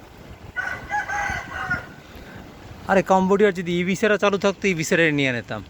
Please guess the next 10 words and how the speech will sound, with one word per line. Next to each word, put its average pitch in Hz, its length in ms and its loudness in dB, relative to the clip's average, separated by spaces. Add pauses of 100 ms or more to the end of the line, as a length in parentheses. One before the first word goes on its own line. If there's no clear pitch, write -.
(480)
তাহলে 151 220 -2
আজকে - 140 -2 (100)
চলে 151 240 4
যেতাম। 110 240 -6 (1200)
এই 170 140 6
অ্যাম্বাসিতে 165 540 0
যাওয়া 160 240 4
পাঁচ 160 180 4
ছয় 165 200 2
ঘন্টা, 156 200 2